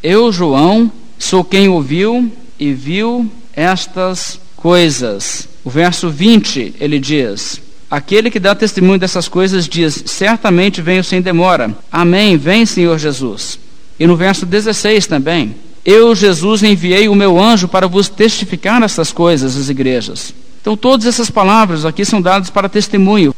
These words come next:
Jesus Cristo mandou o seu anjo para testificar, o seu anjo testificou e João nos testificou.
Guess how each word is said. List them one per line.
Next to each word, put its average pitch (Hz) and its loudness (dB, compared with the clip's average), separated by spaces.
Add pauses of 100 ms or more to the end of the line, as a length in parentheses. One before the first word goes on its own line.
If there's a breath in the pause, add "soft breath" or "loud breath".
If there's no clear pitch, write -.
Jesus 185 0
Cristo 220 2
mandou 180 4
o 202 2
seu 185 0
anjo 214 4
para 185 0
testificar, 185 -2
o 180 -4
seu 185 0
anjo 233 4
testificou 208 2
e 214 4
João 226 4
nos 196 0
testificou. 139 -2